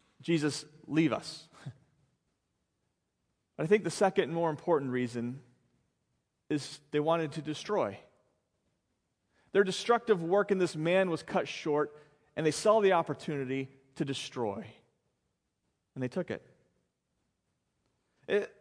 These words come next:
sometimes evil doesn't wear a mask. Sometimes it's just overt and destructive, and we can see it. We see it in the story. I think we saw it this weekend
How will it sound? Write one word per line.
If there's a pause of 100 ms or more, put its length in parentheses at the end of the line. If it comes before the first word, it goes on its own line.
(1000)
sometimes (920)
evil
doesn't
wear
a
mask. (460)
Sometimes
it's
just
overt (400)
and
destructive, (180)
and
we
can
see
it. (1080)
We
see
it
in
the
story. (1500)
I
think
we
saw
it
this
weekend